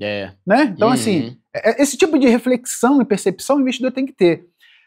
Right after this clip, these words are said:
Speaker 2: Nesse sentido, que eu falo que a, a Bolsa de Valores é um organismo vivo, mas nem sempre
Speaker 1: É
Speaker 2: reflete
Speaker 1: interessante, peraí, deixa eu só pegar esse ponto aí, isso é interessantíssimo que você falou. Às vezes a pessoa pensa, né? "Ai, eu preciso investir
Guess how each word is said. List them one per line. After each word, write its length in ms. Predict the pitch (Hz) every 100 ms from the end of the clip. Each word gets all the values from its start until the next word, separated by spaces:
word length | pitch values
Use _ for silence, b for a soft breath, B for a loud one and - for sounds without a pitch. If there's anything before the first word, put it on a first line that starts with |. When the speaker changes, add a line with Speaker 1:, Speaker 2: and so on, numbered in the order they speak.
| _
Speaker 2:
Nesse 300 | 220 339 330
sentido, 580 | - 233 - 311 247 175
que 80 | 240
eu 60 |
falo 240 | 233 240 240
que 120 | 240
a, 80 | 208
a 120 | 196
Bolsa 240 | 185 254 -
de 60 | 214
Valores 480 | 202 240 277 180
é 80 | 196
um 60 | 202
organismo 420 | 190 190 170 165
vivo, 180 | 165 233
mas 200 | 226 214
nem 140 | 254
sempre 260 | 277 269 247
Speaker 1:
É 40 |
Speaker 2:
reflete 300 | 226 - 247
Speaker 1:
interessante, 200 | 269 123
peraí, 160 | 156 139
deixa 140 | 123
eu 40 | 117
só 160 | 151
pegar 240 | 165 185 180
esse 200 | 165 160
ponto 260 | 139 127 120
aí, 60 |
isso 160 | 104 117
é 160 | 135
interessantíssimo 800 | 147 160 170 196 202 143 131 107
que 60 | 101
você 100 | 113
falou. 360 | 110 95 80 - _ _ _
Às 140 | 101 104
vezes 160 | 127
a 60 | 139
pessoa 360 | 135 131 147 139 -
pensa, 400 | 123 107 - 104
né? 200 | 117 127 _ _ -
"Ai, 420 | 139 156 131 87 _ _ _ _
eu 140 | 120
preciso 640 | 120 135 - - 160 139 165
investir 720 | 143 131 117 - 165 175 -